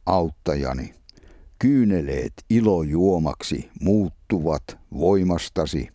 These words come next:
Kun hautaan kerran päättyy tie, niin vieraanasi minut vie hääjoukkoon, juhlaan, taivaan. Tänään Jeesus ilmaisee jumalallisen voimansa.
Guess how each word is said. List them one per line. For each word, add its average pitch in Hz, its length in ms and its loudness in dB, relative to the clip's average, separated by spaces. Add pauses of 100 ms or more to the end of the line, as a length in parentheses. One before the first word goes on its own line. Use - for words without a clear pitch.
(1040)
Kun 131 320 2
hautaan 101 760 2
kerran 95 560 0
päättyy 82 680 -2
tie, 90 520 0 (100)
niin 60 320 -6 (360)
vieraanasi 80 1160 -2
minut 73 320 -4 (160)
vie 67 320 -4 (320)
hääjoukkoon, 87 1400 -2 (380)
juhlaan, 90 960 -4 (220)
taivaan. 62 840 -8 (960)
Tänään 95 540 2
Jeesus 85 640 0
ilmaisee 71 760 -2
jumalallisen 76 1000 -2
voimansa. 82 680 0